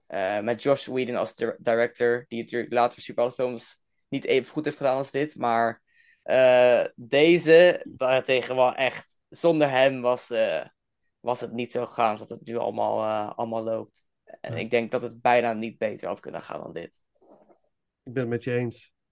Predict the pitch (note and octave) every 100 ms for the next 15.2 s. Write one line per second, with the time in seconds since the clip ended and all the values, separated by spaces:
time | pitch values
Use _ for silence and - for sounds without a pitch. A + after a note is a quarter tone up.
0 | _ _ C3+ B2+ B2+ D#3+ D#3 E3 D#3+ D#3
1 | C#3 B2 D#3 C#3 B2+ A#2+ D#3 D3+ D3 C#3
2 | C3+ C#3 D3 F#3+ G#3 C3+ B2 D#3 C#3 C3
3 | D3 C#3 C3 C3+ C#3 C3+ C3+ D3+ D#3+ C3+
4 | A#2+ - C3+ G3 _ _ _ _ _ A#2
5 | D#3+ C3+ B2+ C3 C3+ B2 D3+ D3+ D#3 C#3
6 | C#3 C#3+ D#3+ D3+ C#3+ C#3+ C3 C#3 D#3 -
7 | D#3+ C#3+ C#3 D3 C3+ C#3 C#3+ C#3 C#3+ D3+
8 | D#3+ E3+ - D#3+ D#3+ F3+ F#3 G3 F#3 -
9 | F3+ F3 G3+ - _ _ _ _ _ -
10 | C#3+ C#3 C3+ - - C3 C3 B2+ B2 B2+
11 | B2 _ _ _ _ _ _ _ _ _
12 | _ _ _ _ C#3 D3+ C#3+ C#3 C3+ C3+
13 | B2+ C#3 B2 C#3 B2+ B2+ A#2 C#3+ C3+ C#3
14 | C3 B2+ - B2+ - C3 A#2 - B2 G#2
15 | F#2+